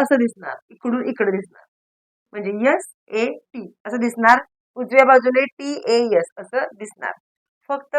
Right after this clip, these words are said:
लक्षात ठेवा कुठून कुठं कसं आपल्याला बघायचं आहे फक्त.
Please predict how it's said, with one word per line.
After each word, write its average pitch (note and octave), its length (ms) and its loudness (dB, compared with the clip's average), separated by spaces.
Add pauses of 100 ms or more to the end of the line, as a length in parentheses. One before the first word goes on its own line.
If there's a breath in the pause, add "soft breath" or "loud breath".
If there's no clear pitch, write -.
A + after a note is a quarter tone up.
(120)
लक्षात C4+ 380 2
ठेवा B3+ 320 8 (640)
कुठून C4+ 300 -2
कुठं C4+ 320 -4 (100)
कसं C4 240 2
आपल्याला B3+ 340 4 (240)
बघायचं A3+ 440 2
आहे G#3+ 160 0
फक्त. F#3 320 -14